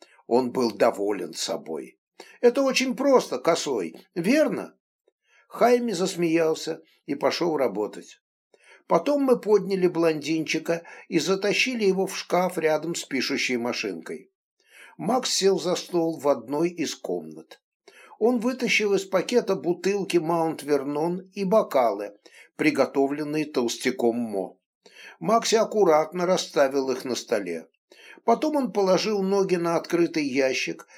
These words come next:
закурил новую сигару и откинулся на вращающемся кресле. Макс широко улыбнулся и сказал: «Итак,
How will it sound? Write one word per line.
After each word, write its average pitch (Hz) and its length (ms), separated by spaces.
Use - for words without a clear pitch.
закурил 220 540
новую 147 420
сигару 135 680
и 165 100
откинулся 214 760
на 185 100
вращающемся 120 920
кресле. - 540
Макс 131 320
широко 127 560
улыбнулся 151 800
и 139 180
сказал: 92 600
«Итак, 247 540